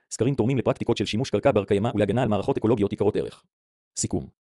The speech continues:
סקר קרקע הוא כלי קריטי המשרת מטרות שונות, החל מרכישת נכס וכלה בפרויקטי בנייה,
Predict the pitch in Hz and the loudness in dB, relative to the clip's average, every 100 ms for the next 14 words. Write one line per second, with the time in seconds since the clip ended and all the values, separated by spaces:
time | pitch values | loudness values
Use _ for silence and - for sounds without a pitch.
0 | _ _ _ - 110 98 95 101 98 127 | _ _ _ -2 0 -2 2 0 2 -4
1 | 107 120 117 - 143 113 117 90 87 - | -2 0 0 0 -2 0 -2 -4 -8 -12
2 | _ - 92 113 104 - 131 113 120 - | _ -6 -2 0 0 0 0 0 -2 -2
3 | 113 113 101 110 107 101 98 | -2 0 2 0 0 -2 -4